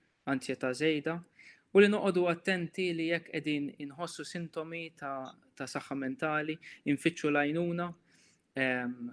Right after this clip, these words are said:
kemm permezz tal-Health and Wellness Center, li ovvjament huwa servizz għal, għal, em, studenti tal-università,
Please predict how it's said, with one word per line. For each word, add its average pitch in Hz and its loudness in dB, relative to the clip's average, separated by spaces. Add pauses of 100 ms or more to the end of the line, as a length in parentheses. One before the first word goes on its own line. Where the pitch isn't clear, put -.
(180)
kemm 165 4
permezz 135 -4
tal-Health 123 -4
and 127 -2
Wellness 127 0
Center, 160 -2
li 120 -4
ovvjament 123 -4
huwa 123 -2
servizz 131 -2
għal, 123 -10 (260)
għal, 120 -16 (600)
em, 117 -10
studenti 139 2
tal-università, 143 2